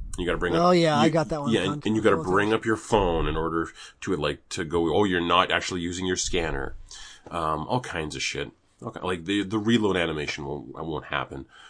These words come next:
Speaker 1: All kinds of stuff. But then you're looking out over this city,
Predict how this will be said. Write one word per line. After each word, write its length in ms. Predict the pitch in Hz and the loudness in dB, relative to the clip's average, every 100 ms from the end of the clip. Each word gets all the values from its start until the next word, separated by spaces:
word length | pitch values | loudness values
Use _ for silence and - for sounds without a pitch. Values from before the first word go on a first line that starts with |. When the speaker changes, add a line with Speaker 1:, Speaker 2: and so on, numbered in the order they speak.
| - _ | -20 _
Speaker 1:
All 80 | - | -10
kinds 220 | 90 80 | -6 -6
of 60 | 76 | -6
stuff. 340 | - 76 - - _ _ _ _ _ _ _ _ _ _ _ _ - | -6 -8 -10 -20 _ _ _ _ _ _ _ _ _ _ _ _ -2
But 100 | 143 | 4
then 100 | 165 | 8
you're 140 | 147 | 8
looking 420 | 131 151 190 170 131 | 8 6 6 4 8
out 160 | 123 | 8
over 220 | 113 101 | 8 4
this 200 | 87 78 | 0 0
city, 540 | - - 147 98 55 | 0 0 2 0 -2